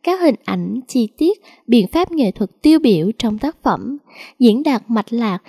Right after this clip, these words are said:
thể hiện những suy nghĩ, cảm nhận của người viết về truyện kể. Hình dung lại thật rõ về người đọc và mục đích viết để chọn lựa văn phong phù hợp. Sử dụng các câu chuyện tiếp, các từ ngữ liên kết, hợp lý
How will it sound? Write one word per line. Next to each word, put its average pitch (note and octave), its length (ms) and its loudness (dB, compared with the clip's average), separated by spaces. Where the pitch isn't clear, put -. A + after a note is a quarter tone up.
thể A3+ 140 0
hiện B3 340 0
những F#3+ 200 -2
suy D#4 260 -2
nghĩ, C#4+ 400 -2
cảm G#3 220 -4
nhận A3+ 280 -2
của F3+ 160 -4
người G#3 360 -2
viết D#4+ 180 0
về G3+ 220 2
truyện E3 280 -6
kể. C4 300 -4
Hình C#4 260 4
dung D4 200 2
lại A#3 260 -2
thật - 220 -4
rõ - 440 -4
về B3+ 160 4
người A3+ 220 2
đọc G3+ 260 -4
và G3+ 140 0
mục F#3+ 240 -2
đích C#4+ 160 -6
viết - 380 0
để G3+ 260 2
chọn F#3 300 -4
lựa F#3 320 0
văn A3 240 -2
phong A3 260 0
phù A3 140 0
hợp. G#3 260 -2
Sử A#3+ 200 4
dụng G3+ 540 0
các D#4 200 -4
câu C4 220 0
chuyện F#3+ 380 -2
tiếp, F#4 220 0
các G4 200 0
từ C#4+ 160 2
ngữ A3+ 300 -2
liên A#3 320 2
kết, F4+ 240 0
hợp B3+ 260 0
lý G#3+ 340 0